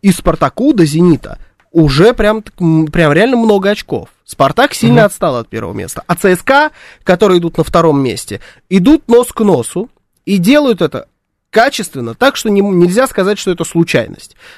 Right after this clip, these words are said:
Speaker 1: «ЦСКА» действительно находится сейчас на своем месте. И вот мы имеем, значит, матч «ЦСКА», с, получается, с кем? С Краснодаром, да, это был матч?
Speaker 2: Да.
Speaker 1: С Краснодаром. Счет четыре один. Казалось бы, разгром, с одной стороны, да? Но с другой, <laughs> кон-,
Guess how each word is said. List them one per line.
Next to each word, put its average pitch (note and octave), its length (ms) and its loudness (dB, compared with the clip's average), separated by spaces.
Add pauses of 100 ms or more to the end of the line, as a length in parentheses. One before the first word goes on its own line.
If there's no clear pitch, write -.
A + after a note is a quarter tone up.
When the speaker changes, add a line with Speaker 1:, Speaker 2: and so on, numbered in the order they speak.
(160)
Speaker 1:
«ЦСКА» F#3+ 480 0
действительно G3+ 640 -2
находится E3+ 540 0
сейчас - 300 -4
на D3 100 -4
своем D#3 340 0
месте. A2 300 -6
И - 20 0
вот D#4 200 0
мы B3+ 200 0
имеем, G3+ 240 2
значит, E3+ 240 -6
матч F3 240 -4 (400)
«ЦСКА», B3+ 680 2
с, - 60 -14
получается, F#3+ 420 -2
с - 40 -20
кем? B2+ 160 0
С - 80 -18
Краснодаром, G3 520 0
да, E3 100 -2
это A#3 140 -4
был B2 140 -6
матч? A#2+ 100 0
Speaker 2:
Да. D3 140 4
Speaker 1:
С G#3 60 -4
Краснодаром. D3 800 -2
Счет C#4+ 260 -4
четыре A3 320 0
один. C#3 320 -4 (400)
Казалось A3+ 380 0
бы, F3+ 120 -2
разгром, D#3+ 560 0 (240)
с - 100 -18
одной A#2+ 180 -8
стороны, A2 340 -10
да? - 240 -10 (460)
Но D#3+ 60 -6
с D#3+ 40 -4
другой, F#3 300 4
<laughs> - 0 -
кон-, G#3+ 180 2